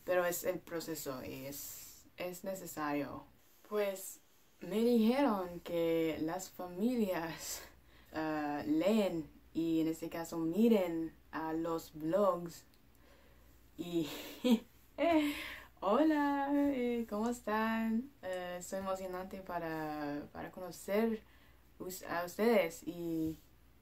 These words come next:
sí, pues bueno, eh, nos vemos muy pronto en casi dos semanas y,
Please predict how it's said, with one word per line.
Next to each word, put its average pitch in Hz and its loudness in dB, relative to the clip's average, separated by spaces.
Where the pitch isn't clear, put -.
sí, 208 -10
pues 190 -8
bueno, 180 -2
eh, 165 -8
nos 175 -4
vemos 202 -2
muy 208 -6
pronto 202 -6
en 165 -4
casi 180 -10
dos 175 -8
semanas 165 -6
y, 160 -8